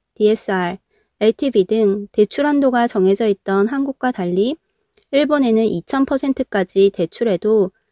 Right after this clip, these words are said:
규제를 하지 않았죠. 더 심각한 점은 집값이 폭락한 상황에도 공급을 쏟아냈습니다. 수요가 없는데 주택을 계속 지으니 가격이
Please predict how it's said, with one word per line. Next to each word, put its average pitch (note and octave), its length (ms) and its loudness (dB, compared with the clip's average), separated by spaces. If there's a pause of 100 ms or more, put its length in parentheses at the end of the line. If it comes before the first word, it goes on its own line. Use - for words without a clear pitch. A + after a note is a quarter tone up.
(180)
규제를 C4+ 380 2
하지 C#4+ 220 -6
않았죠. F3+ 560 -8 (480)
더 A3+ 140 -4
심각한 D4 520 -2
점은 A3+ 480 0 (100)
집값이 A#3 420 -6
폭락한 D#4 460 -4
상황에도 G#3 640 -2 (440)
공급을 A3+ 400 2
쏟아냈습니다. F#3+ 960 -4 (520)
수요가 D#4+ 380 0
없는데 G3 600 2
주택을 A3+ 400 0
계속 G#3 340 -4
지으니 F#3+ 420 2 (340)
가격이 G#3+ 600 0